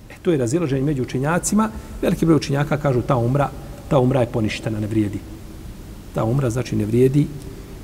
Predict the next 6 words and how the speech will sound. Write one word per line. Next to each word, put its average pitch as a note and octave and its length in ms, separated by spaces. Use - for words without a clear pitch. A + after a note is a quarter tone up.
a A#2 220
i C3 220
ne B2 120
može A2+ 240
se C#3 260
prihvatiti. - 600